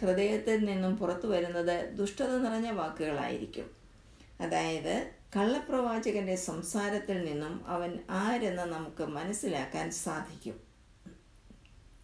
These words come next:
കള്ളപ്രവാചകൻ മഹാപീഡന കാലത്ത് ഈ ഭൂമിയിൽ ഒരു പുതിയ മതം സ്ഥാപിക്കും. അന്തിക്രിസ്തു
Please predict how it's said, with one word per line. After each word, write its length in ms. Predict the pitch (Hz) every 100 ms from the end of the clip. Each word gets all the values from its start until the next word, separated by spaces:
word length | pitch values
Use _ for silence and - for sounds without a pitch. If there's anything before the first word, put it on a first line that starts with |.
| - - - - - - - - - - - - - -
കള്ളപ്രവാചകൻ 880 | 214 247 294 294 294 285 277 269 247 214
മഹാപീഡന 540 | 220 240 247 247 240 233
കാലത്ത് 420 | 208 202 220 202 196 190 233
ഈ 20 | 226
ഭൂമിയിൽ 400 | 214 233 247 247 226
ഒരു 100 | 220 214
പുതിയ 260 | 208 240
മതം 340 | 233 196 196 254 -
സ്ഥാപിക്കും. 560 | 214 185 180 175 - - - - - - - - - - - 156
അന്തിക്രിസ്തു 540 | 185 214 220 233 -